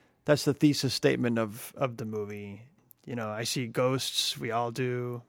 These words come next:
That's the trauma. That, it's not just P T S D, P T S D specifically. It's trauma generally.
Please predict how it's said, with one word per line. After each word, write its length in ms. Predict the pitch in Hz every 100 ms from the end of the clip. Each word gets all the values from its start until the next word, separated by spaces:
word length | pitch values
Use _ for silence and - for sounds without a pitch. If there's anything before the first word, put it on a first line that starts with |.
| _ _ _
That's 220 | 160 151
the 100 | -
trauma. 520 | 151 170 139 131 127 123
That, 180 | 123 117 _ -
it's 120 | 139
not 140 | 190 170
just 180 | 151
P 140 | - 151
T 120 | 156
S 220 | 139 135 -
D, 60 | _ -
P 120 | 151
T 140 | -
S 120 | 127
D 360 | - 131 123 120 - _ -
specifically. 720 | - 147 165 180 175 180 156
It's 120 | -
trauma 340 | - 143 135
generally. 920 | 131 147 156 139 131 127 131 131 131